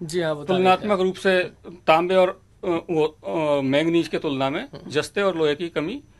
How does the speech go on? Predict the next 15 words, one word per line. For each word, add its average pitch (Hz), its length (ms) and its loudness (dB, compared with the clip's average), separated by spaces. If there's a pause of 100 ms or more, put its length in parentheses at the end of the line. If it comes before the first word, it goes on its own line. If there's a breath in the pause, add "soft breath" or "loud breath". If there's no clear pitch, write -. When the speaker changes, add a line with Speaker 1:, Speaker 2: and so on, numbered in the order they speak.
(180 soft breath)
Speaker 2:
अधिक 190 160 2
Speaker 1:
ज्यादा 175 180 2
Speaker 2:
पाई 151 140 4
जाती 123 300 -4
है। - 60 -18
Speaker 1:
जी। - 120 -14 (220)
Speaker 2:
इसमें 240 280 -4
इन 240 80 -2
सभी 233 240 0
का 247 80 2
संकलन 220 400 0
होता 165 300 2
है 269 160 -4 (340 soft breath)
और 233 460 2
संकलन 233 540 -2